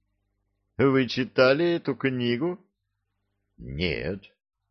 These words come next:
Боже мой, мне становится всё труднее и труднее понимать вас. Вы знаток и собиратель. В вашей коллекции есть очень ценный экспонат,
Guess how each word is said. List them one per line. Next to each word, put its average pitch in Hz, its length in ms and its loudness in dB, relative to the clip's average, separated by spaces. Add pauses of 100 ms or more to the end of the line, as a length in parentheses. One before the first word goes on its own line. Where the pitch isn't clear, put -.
(560)
Боже 110 640 6
мой, 92 400 -4 (540)
мне 123 320 4
становится 143 800 2
всё 127 220 4
труднее 113 720 0
и - 20 0
труднее 120 680 -2
понимать 98 760 -4
вас. - 500 -4 (840)
Вы 110 460 0 (260)
знаток 92 720 0
и 92 40 -8
собиратель. 80 880 -6 (720)
В 139 140 -8
вашей 147 340 4
коллекции 101 640 2
есть 117 480 -2 (280)
очень 117 440 0
ценный 110 460 0
экспонат, 82 720 -4